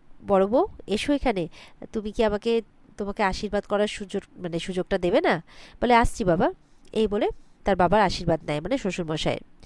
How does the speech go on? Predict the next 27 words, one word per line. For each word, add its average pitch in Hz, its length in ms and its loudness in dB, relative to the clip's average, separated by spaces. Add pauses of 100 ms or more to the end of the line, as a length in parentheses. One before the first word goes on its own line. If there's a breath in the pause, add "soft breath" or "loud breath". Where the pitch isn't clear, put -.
(420 loud breath)
তো 254 100 -6
শ্বশুরমশাই 262 500 -2
তাকে 262 200 -2
আশীর্বাদ 247 420 -2
করে, 262 180 0
আর 381 60 4
আশীর্বাদ 214 400 0
করে 208 160 0
একটা 208 180 -2
এনভেলপ 190 400 -2
দিচ্ছে। - 380 -6 (440)
বলছে, 214 320 -4 (320 loud breath)
"এই 208 140 -2
নাও, 175 140 2
তোমাকে 190 300 -4
তো 220 120 -2
কোনোদিনও 202 400 -2
কোনো 214 180 -2
কিছু 220 200 -6
দিতে 196 220 -2
পারিনি, 233 440 -2 (500 loud breath)
তবে 190 360 0 (480)
এই 294 240 -2
নিজের 269 300 -4
জমা 220 280 4
পুঁজি 233 240 -6
থেকে 233 360 0